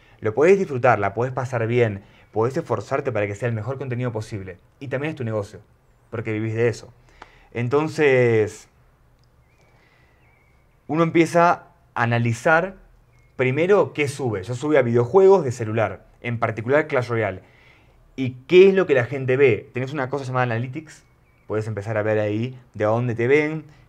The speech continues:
qué es lo que generó más interés, qué es lo que generó menos interés. La verdad es que subir a ciegas, mirá, ah, existe la historia, como también la gente gana la lotería. Pero en general, vos tenés que tener tu estrategia de crecimiento.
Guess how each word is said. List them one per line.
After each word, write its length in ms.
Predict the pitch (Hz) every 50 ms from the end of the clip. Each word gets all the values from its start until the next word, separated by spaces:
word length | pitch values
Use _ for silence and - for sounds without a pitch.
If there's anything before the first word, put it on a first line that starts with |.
| _
qué 80 | - 120
es 60 | 120
lo 100 | 123 120
que 80 | 120 110
generó 300 | - - 113 110 113 113
más 180 | 113 113 107
interés, 380 | 110 110 101 117 123 135 147 147
qué 100 | 147 120
es 60 | 117
lo 60 | 113
que 60 | 117 104
generó 280 | 98 110 107 107 107
menos 440 | 110 117 135 151 156 143 127 123 -
interés. 540 | 113 107 101 117 120 135 135 143 135 - - - _ - - - _ _
La 80 | - 110
verdad 180 | 117 127 151 160
es 60 | 165
que 100 | - 147
subir 320 | - - 123 131 143 151
a 60 | 135
ciegas, 580 | 117 - - 123 123 131 143 156 151 135 123 113
mirá, 260 | 120 135 139 139 131 -
ah, 180 | - 156 156 - -
existe 320 | - 147 127 143 165 165 160
la 60 | 135
historia, 500 | 123 131 139 131 120 110 104 98 95 - - _ _
como 220 | - 117 113 113
también 220 | 107 117 123 135 143
la 60 | 131
gente 220 | 120 139 143 131
gana 220 | 127 127 123 120 110
la 60 | 104
lotería. 420 | 104 95 107 117 131 117 92 92 - - - - _ _ _
Pero 420 | - 120 135 131 123 113 120 - - _ _ _ _ _ _ _ _ -
en 160 | - 131 127
general, 840 | 123 - - 135 131 131 131 131 131 147 156 170 190 220 247 254 - _ _ _ _ _ _ -
vos 140 | 120 131
tenés 180 | 131 143 147 143
que 60 | 139
tener 180 | 131 131 135 147
tu 80 | 139
estrategia 460 | 135 123 - 113 107 107 101 120 143 120
de 40 |
crecimiento. 580 | 110 110 101 - 107 104 98 95 92 87 92